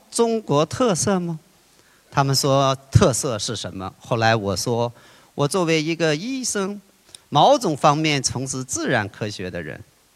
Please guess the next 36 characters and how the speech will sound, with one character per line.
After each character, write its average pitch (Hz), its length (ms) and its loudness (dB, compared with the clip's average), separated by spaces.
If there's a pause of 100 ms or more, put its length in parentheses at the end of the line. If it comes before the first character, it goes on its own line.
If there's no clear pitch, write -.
但 156 180 6
是 - 300 0 (560)
我 143 160 4
觉 127 220 2
得 117 360 2 (200)
医 160 180 -2
学 120 420 -2 (160)
也 147 360 6
涵 120 300 0
盖 135 180 4
了 113 160 0
社 233 200 0
会 113 200 -4
科 101 200 -8
学， - 240 -12 (320)
所 190 160 4
以 202 60 10
我 143 160 4
就 151 160 2
想， 110 540 0
我 147 120 0
说 165 540 4
我 190 140 6
给 165 180 2
认 156 240 0
为 131 340 0
这 180 160 -2
个 151 120 0
特 254 240 2
色 233 280 6 (220)
就 277 240 4
是 190 240 0
三 277 380 4
种 147 240 -2
颜 156 200 0
色。” 220 240 4